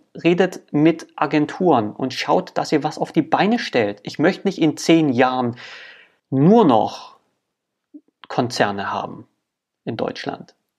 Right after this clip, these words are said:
Ich möchte auch weiterhin kleine Unternehmen haben. Wär doch schade, wenn jetzt die ganzen alten, kleinen, eingesessenen Unternehmen hops gehen,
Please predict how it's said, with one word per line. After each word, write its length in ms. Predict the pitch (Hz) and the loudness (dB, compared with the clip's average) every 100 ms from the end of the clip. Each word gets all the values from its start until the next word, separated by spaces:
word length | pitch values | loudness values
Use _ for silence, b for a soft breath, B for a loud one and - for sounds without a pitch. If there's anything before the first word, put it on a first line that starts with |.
| _ | _
Ich 120 | 135 | -4
möchte 240 | 170 180 156 | -2 0 0
auch 140 | 135 | 2
weiterhin 680 | 147 175 160 160 156 - - | 2 0 -2 -2 -4 -10 -8
kleine 580 | - 147 175 147 117 - | 0 2 2 0 -2 -6
Unternehmen 500 | 131 - 123 120 110 | -6 -2 0 0 -2
haben. 340 | 107 104 101 - _ _ _ _ _ | -2 -2 -4 -14 _ _ _ _ _
Wär 100 | 160 | 0
doch 120 | 160 | 0
schade, 320 | - 180 190 131 | 2 2 2 2
wenn 140 | 135 | 2
jetzt 300 | 151 - - | 0 -4 -4
die 40 | |
ganzen 460 | 147 156 - 160 - - | 0 0 0 -4 -4 -2
alten, 340 | 127 294 180 | 2 2 0
kleinen, 400 | 175 127 143 165 | -2 0 0 0
eingesessenen 680 | - 135 156 147 - 156 147 | 0 0 0 -2 -2 0 0
Unternehmen 680 | 139 127 117 113 120 175 175 | 0 0 0 2 2 0 -2
hops 280 | - - - | -6 -8 -6
gehen, 400 | 107 110 170 | -2 -2 -4